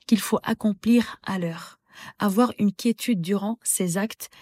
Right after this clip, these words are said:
et montrer à Allah Azza wa Jal notre humilité, soumission et crainte, et demander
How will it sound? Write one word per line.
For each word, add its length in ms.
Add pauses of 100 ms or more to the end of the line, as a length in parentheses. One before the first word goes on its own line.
(180)
et 120
montrer 360
à 120
Allah 380
Azza 280
wa 160
Jal 180
notre 300
humilité, 540
soumission 640
et 100
crainte, 460 (380)
et 100
demander 560